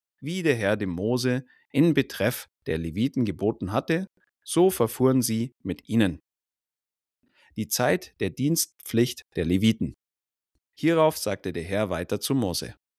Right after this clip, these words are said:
„Folgende Vorschriften sollen in Betreff der Leviten gelten. Im Alter von fünfundzwanzig Jahren und darüber soll der Levit im Dienst zur Besorgung der Verrichtungen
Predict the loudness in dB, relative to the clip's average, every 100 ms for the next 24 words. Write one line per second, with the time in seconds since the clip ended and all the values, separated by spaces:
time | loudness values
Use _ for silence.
0 | _ _ _ -4 0 2 2 0 0 0
1 | 0 -6 -8 -14 -14 -10 0 2 2 0
2 | -4 -2 -2 0 0 0 0 -2 0 2
3 | 2 2 -4 -16 _ _ _ -8 -6 -2
4 | -2 2 2 2 -2 -8 -4 0 2 2
5 | 0 -2 -2 -4 -4 -4 -2 -6 -8 -6
6 | 0 0 2 2 0 -2 _ _ -2 2
7 | 4 4 2 0 -2 -6 -4 2 2 2
8 | 0 0 -2 -8 _ -10 -8 -6 0 2
9 | 2 2 0 -4 -8 -6 -4 -4 -2 0
10 | 2 0